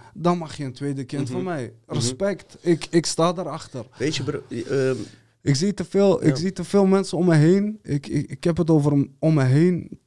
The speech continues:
Speaker 1: die, die kinderen maken die niet eens,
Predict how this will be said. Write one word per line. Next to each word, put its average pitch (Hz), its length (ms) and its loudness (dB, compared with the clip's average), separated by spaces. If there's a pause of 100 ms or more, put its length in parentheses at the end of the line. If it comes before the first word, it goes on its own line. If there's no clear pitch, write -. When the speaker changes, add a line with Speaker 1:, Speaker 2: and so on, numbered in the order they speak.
(140)
Speaker 1:
die, 127 540 4
die 123 140 2
kinderen 170 400 4
maken 160 400 2
die 135 120 4
niet 143 200 4
eens, 143 340 2